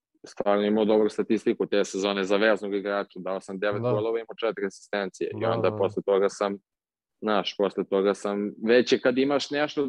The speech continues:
Speaker 1: da se uhvatiš, mnogo je
Speaker 2: Normalno.
Speaker 1: lakše
Speaker 2: Da,
Speaker 1: posle
Speaker 2: da.
Speaker 1: toga i da izabereš klub i da, i da ideš negde, tako
Speaker 2: Da,
Speaker 1: da
Speaker 2: da, više
Speaker 1: sam napravio pravi
Speaker 2: mogućnosti, da.
Speaker 1: potez, da.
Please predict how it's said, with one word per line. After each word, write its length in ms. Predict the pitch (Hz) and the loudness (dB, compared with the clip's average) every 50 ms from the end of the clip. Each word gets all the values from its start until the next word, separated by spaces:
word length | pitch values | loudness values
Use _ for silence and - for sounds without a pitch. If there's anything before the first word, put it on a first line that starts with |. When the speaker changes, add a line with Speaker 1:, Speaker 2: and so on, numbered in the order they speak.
| 117 82 | -4 -6
Speaker 1:
da 200 | 123 139 139 139 | -4 -2 -2 -2
se 140 | - - 151 | 0 0 0
uhvatiš, 440 | 151 147 - - 160 - 170 151 107 | 0 0 0 -2 -2 -2 -2 -4 -4
mnogo 160 | 110 117 120 | -2 -2 0
je 120 | 127 - 156 | 2 2 2
Speaker 2:
Normalno. 180 | 151 151 156 | 2 2 0
Speaker 1:
lakše 300 | 135 123 117 131 143 135 110 107 - _ _ _ _ _ | 0 -2 -4 -4 -6 -6 -8 -10 -16 _ _ _ _ _
Speaker 2:
Da, 160 | - 107 110 120 | -12 -8 -4 -2
Speaker 1:
posle 240 | 127 131 123 131 | -2 -2 -2 -2
Speaker 2:
da. 60 | 123 120 | -2 0
Speaker 1:
toga 220 | 143 147 139 135 | 2 2 2 2
i 60 | 123 | 0
da 80 | 117 120 | 0 -2
izabereš 520 | 117 104 117 107 117 120 123 123 117 - - | -2 -2 -4 -4 -2 -2 -2 -2 -4 -6 -8
klub 320 | - 127 135 135 131 131 | -6 -4 -2 -2 0 0
i 80 | 135 127 | 0 0
da, 340 | 123 123 120 120 120 120 - - | 0 0 -2 0 -2 -2 -4 -6
i 80 | 120 | -8
da 80 | 120 120 | -6 -4
ideš 300 | 120 113 113 110 - - | -4 -4 -4 -6 -6 -6
negde, 260 | 110 101 92 90 85 | -6 -4 -4 -4 -6
tako 300 | - 90 92 104 104 107 | -6 -8 -8 -6 -4 -2
Speaker 2:
Da, 40 | 113 123 | 0 0
Speaker 1:
da 60 | 131 | 2
Speaker 2:
da, 220 | 135 139 135 123 117 | 2 0 0 0 0
više 220 | 120 135 131 131 | 0 -2 -2 -2
Speaker 1:
sam 120 | 139 139 135 | -2 0 0
napravio 360 | 143 139 139 147 143 107 202 | 2 2 2 2 2 2 2
pravi 320 | 156 143 107 104 104 104 | 2 2 2 2 2 0
Speaker 2:
mogućnosti, 60 | 101 113 | 0 -2
da. 80 | 107 104 | -2 -2
Speaker 1:
potez, 260 | 127 127 - - - - | -2 -2 -4 -6 -8 -12
da. 100 | - | -18